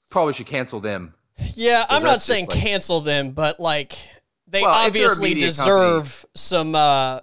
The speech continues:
Speaker 2: negative reaction for that douchey comment about, I mean, the guy just passed away and you're gonna, like, you can use his name. Like, you don't have to say, like, "The quarterback that Georgia just, you know, beat in the Sugar Bowl fifteen years ago has,"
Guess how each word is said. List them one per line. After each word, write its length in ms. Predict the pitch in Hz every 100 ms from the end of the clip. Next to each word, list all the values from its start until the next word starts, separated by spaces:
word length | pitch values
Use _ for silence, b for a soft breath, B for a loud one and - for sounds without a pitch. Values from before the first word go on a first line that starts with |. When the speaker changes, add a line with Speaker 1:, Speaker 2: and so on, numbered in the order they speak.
| -
Speaker 2:
negative 480 | 160 170 160 151
reaction 760 | 131 139 139 143 - 139 120 113
for 160 | - 127
that 300 | 131 135 - 135 131
douchey 440 | 139 143 - 127
comment 520 | - 139 135 120 113
about, 240 | 123 120 123
I 60 | 165
mean, 220 | 175 156 b b b b -
the 60 |
guy 240 | 190 208 214
just 220 | 208 -
passed 360 | - 185 -
away 380 | 185 160 160 180
and 80 | 175
you're 160 | 156 160
gonna, 280 | 170 156 147
like, 300 | 151 139 _ _ _ _ _ _ _ _ _
you 100 | 214
can 120 | 254 240
use 160 | 339
his 140 | 156 131
name. 380 | 180 135 101
Like, 280 | 131 147 139
you 80 | 190
don't 120 | 196
have 120 | 196 196
to 80 |
say, 160 | 185 185
like, 200 | 170 147
"The 120 | 139
quarterback 640 | 135 - 196 185 151 143 -
that 180 | 135
Georgia 460 | 127 151 165 147 139
just, 300 | 127 135 -
you 120 | - 143
know, 260 | 113 110 _ _ _ _ _ _ _ _ _
beat 120 | 185
in 60 | 202
the 100 | 175
Sugar 340 | - 202 185
Bowl 400 | 160 151 139 135 _ _ _
fifteen 500 | 185 175 - 180 160
years 300 | 147 175 175
ago 400 | 156 131 117 113
has," 340 | 117 131 123